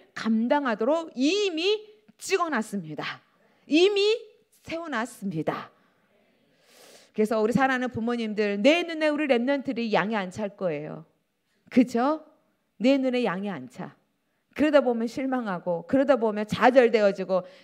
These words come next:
그러다 보면 "하나님 이러실 수가 있습니까?" 라고 할 수 있어요. 하는데 아닙니다. 하나님은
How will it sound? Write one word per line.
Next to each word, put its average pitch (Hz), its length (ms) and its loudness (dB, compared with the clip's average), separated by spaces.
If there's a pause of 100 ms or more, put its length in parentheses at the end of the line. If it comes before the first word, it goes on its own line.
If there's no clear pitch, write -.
그러다 285 280 6
보면 220 300 0
"하나님 311 520 0
이러실 320 400 2
수가 269 300 -4
있습니까?" 240 960 -4
라고 165 220 -8
할 247 160 -8
수 240 120 -16
있어요. 156 420 -8 (580)
하는데 220 480 -4
아닙니다. 165 640 -10 (240)
하나님은 220 640 -4